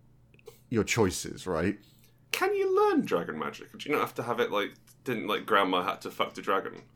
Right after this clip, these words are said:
Speaker 1: Well, maybe not dragon magic then, like, you gotta, there's other patrons, right?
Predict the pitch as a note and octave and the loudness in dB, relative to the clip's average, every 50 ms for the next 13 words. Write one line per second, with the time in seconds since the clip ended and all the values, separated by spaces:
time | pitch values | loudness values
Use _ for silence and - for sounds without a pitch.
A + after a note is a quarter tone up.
0 | - - - - - - - - - - - - - C#4 B3+ B3 G#3+ F#3 E3 C#3+ | -20 -20 -20 -20 -20 -20 -20 -20 -20 -10 -2 0 2 2 4 2 4 4 6 6
1 | A#2+ G#2 A#2 A2+ A2+ G#2+ A#2 A2+ A2 A2 G#2+ G2+ G#2+ - - A#2 A2+ A2 G#2+ G#2+ | 6 6 6 6 6 4 2 2 2 2 2 2 0 -2 0 0 2 2 4 4
2 | A2 G#2+ A2 A2 - - - _ _ _ _ _ - - - C3+ C3+ C3 F#3 C#3+ | 4 4 4 2 -4 -12 -20 _ _ _ _ _ -16 -8 -6 -2 0 2 4 4
3 | B2+ A2 A2+ - - _ _ _ _ _ _ _ _ _ _ _ _ _ _ _ | 4 4 2 -2 -12 _ _ _ _ _ _ _ _ _ _ _ _ _ _ _
4 | _ _ _ - - - - - - B2+ B2 A2 B2 A#2+ G#2 G#2+ G#2 - - A2 | _ _ _ -20 -18 -18 -10 -2 0 2 2 4 4 4 4 2 0 0 0 -2
5 | F#2+ F#2+ - - F#2+ F2+ F#2 F#2 - F#2+ G2 A2 C#3 C#3+ | -2 -2 -2 -2 -2 -2 -2 -2 -2 -2 -2 -2 -2 -4